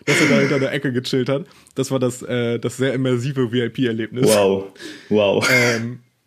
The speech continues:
Speaker 1: <coughs> auf jeden Fall, ähm, ich komm da überhaupt nicht rein. Also,
Speaker 2: Krass.
Speaker 1: da hört's dann für mich auf. Ich mag,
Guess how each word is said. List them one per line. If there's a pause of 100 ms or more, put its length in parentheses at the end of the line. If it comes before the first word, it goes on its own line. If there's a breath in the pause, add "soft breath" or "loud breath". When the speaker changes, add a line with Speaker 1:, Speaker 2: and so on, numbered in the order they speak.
(120)
Speaker 1:
<coughs> (480 loud breath)
auf
jeden
Fall, (140)
ähm,
ich
komm
da
überhaupt
nicht
rein.
Also, (440)
Speaker 2:
Krass.
Speaker 1:
da (300)
hört's
dann
für
mich
auf.
Ich
mag,